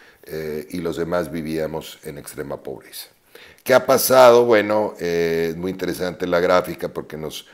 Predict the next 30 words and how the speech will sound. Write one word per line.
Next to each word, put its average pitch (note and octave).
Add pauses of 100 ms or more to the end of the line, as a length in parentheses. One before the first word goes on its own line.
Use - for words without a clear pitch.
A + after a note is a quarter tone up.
(220)
nos D2
muestra E2+
cómo E2+
ha F2
ido F2
bajando E2
la D2+
pobreza D2
extrema. E2 (2000)
Y F#2
ya F#2+
en F#2+
el F#2
dos D#2+
mil, F2+
por -
ejemplo, G2 (360)
en F2+
mil G#2+
novecientos G#2
cincuenta G2
todavía A2
el F#2+
setenta E2+
y D#2+
cinco A#2+
por D2+
ciento E2
del D#2+
mundo E2